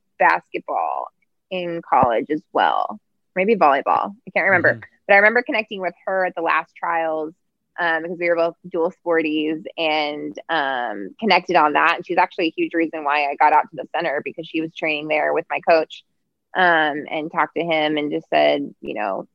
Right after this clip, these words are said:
Speaker 1: she thought I would be great for, great fit. And, um, so she was a huge one. Um, I actually, my, one of, I mean, they're, dual sport athletes are kinda rare, especially in college now, especially because they just feel like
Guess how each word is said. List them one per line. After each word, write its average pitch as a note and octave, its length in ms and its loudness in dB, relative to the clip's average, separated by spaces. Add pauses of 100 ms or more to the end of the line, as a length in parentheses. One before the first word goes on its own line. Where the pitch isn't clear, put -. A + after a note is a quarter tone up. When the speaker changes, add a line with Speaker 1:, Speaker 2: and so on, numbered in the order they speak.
Speaker 1:
she - 140 -6
thought - 220 2
I A1+ 140 0
would - 220 -6
be - 100 0
great C#4+ 260 4
for, - 120 -6 (160)
great A#3+ 260 2
fit. C#4 320 6
And, F#3 300 -4 (340)
um, F3 320 4
so F#3+ 80 2
she B3+ 300 2
was A3+ 160 4
a A#3+ 60 -2
huge A3 280 -4
one. G3+ 520 0 (100)
Um, F3+ 320 -2
I F#3+ 60 4
actually, - 340 0
my, F#3+ 140 -2
one G3+ 200 -2
of, G3+ 220 -4
I G#3 80 0
mean, G#3+ 200 -4
they're, B3 280 2 (480)
dual C#4 240 6
sport F4+ 300 2
athletes D4+ 500 2
are A3+ 140 -4
kinda A3+ 600 -2
rare, F3+ 460 -4
especially G#3 460 -6
in G#3 100 -10
college F3+ 640 2
now, A3 380 -2
especially G3+ 500 -6
because A3 300 -4
they F#3+ 120 -6
just F3+ 200 -2
feel F3+ 100 -2
like E3+ 240 2